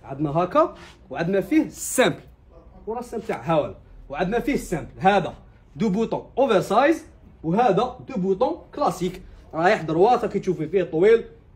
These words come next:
شباب، مقيوم. البري تاني دار ميتين وستين، هذا ميتين وستين، وهذا ميتين وستين، وهذا الطويل تاع لا كابيش ميتين وثمانين ألف. اه، نروحوا تاع المية وثمانين، راكم تشوفوا الاسعار من مية وثمانين ألف حتى ل تروا سون سيكونت ميل و تروا سون سواسونت ميل. تما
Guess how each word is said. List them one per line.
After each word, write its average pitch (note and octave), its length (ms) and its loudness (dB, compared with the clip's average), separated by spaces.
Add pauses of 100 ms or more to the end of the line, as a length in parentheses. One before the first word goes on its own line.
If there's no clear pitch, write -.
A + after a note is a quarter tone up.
شباب، G#3 540 0
مقيوم. G#3 560 0
البري G3+ 300 -2
تاني G3+ 260 2
دار G#3+ 180 2
ميتين G#3+ 300 -4
وستين، E3+ 260 -4
هذا F#3 180 2
ميتين G3+ 280 0
وستين، D#4 380 -4 (420)
وهذا F#3+ 260 2
ميتين A3+ 300 -2
وستين، D4+ 420 -2 (400)
وهذا F#3 320 4
الطويل G3+ 540 2
تاع D3+ 100 -6
لا F3 100 -2
كابيش E3+ 480 -6
ميتين D#3 500 -6
وثمانين F#3 600 -2
ألف. - 280 -12
اه، - 320 4 (220)
نروحوا D4 440 2
تاع - 140 0
المية C#4+ 380 6 (100)
وثمانين، D4+ 460 4
راكم F#3 200 -2
تشوفوا C#4+ 260 -6
الاسعار - 380 -8 (440)
من A3 160 0
مية B3 120 0
وثمانين B3 400 -2
ألف D4 120 -8
حتى B3+ 240 -10
ل C4+ 80 -10
تروا B3 200 -4
سون B3+ 160 -12
سيكونت A3+ 360 -10
ميل C#4+ 220 -8 (400)
و D#3+ 60 -6
تروا G#3+ 240 -2
سون A#3+ 140 -6
سواسونت A3 380 -4
ميل. C#3+ 140 -6
تما C4 400 0